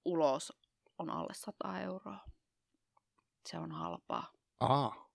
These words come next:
Speaker 2: okei. Siis niinku, y-, y-, mitä se tarkoittaa? Yhden, tai siis se koko kirja?
Speaker 1: Joo, eikä et se, ne, että he tekevät siitä sitten kansitiedostosta ja sun
Speaker 2: Mm.
Speaker 1: P D F:stä sen kirjan paina-, painatuttavat,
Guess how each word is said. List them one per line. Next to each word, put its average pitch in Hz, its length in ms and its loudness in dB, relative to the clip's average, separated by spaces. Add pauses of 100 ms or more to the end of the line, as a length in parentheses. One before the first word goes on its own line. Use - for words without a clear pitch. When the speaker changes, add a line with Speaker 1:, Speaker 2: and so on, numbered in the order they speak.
(160)
Speaker 2:
okei. 104 260 4 (920)
Siis - 340 2
niinku, 107 300 4
y-, 131 300 -2
y-, 120 100 0
mitä 117 180 2
se - 60 -4
tarkoittaa? 101 340 4
Yhden, 110 300 6 (260)
tai 98 100 4
siis 98 160 4
se - 80 2
koko 107 180 8
kirja? 104 380 6
Speaker 1:
Joo, 208 240 8
eikä 175 380 6
et 185 160 0
se, 202 120 2
ne, 185 180 0
että 185 200 2
he 175 300 4 (180)
tekevät 165 420 0
siitä 165 240 -2
sitten 143 440 -2 (160)
kansitiedostosta 160 880 0
ja 151 80 0
sun 156 140 0
Speaker 2:
Mm. 151 60 -4
Speaker 1:
P - 40 -20
D 127 440 8
F:stä - 400 -6 (100)
sen 156 320 -2
kirjan 151 380 -2 (200)
paina-, 151 240 0 (380)
painatuttavat, 165 720 2